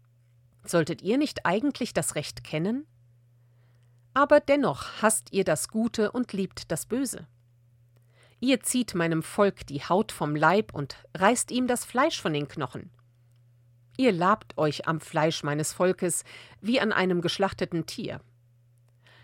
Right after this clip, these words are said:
Ihr zerlegt die Menschen, als wolltet ihr sie kochen und als Speise zubereiten.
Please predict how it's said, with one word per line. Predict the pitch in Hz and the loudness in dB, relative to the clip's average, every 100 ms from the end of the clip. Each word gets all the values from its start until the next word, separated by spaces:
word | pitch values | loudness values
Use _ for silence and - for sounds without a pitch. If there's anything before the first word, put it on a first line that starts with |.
| _ | _
Ihr | - 294 | 0 2
zerlegt | - 233 294 - - | 4 4 2 -2 -2
die | 220 | 2
Menschen, | 180 269 - 185 | 4 2 0 0
als | - - - | 0 0 4
wolltet | 214 277 - | 2 2 -2
ihr | 202 | -2
sie | 180 160 | -2 -6
kochen | - 277 - 185 | 0 0 2 -2
und | - 160 | -2 -6
als | - - | -6 -6
Speise | - - 247 302 170 | -4 -2 0 0 -2
zubereiten. | - 165 151 143 139 - | -2 -2 -2 -4 -6 -10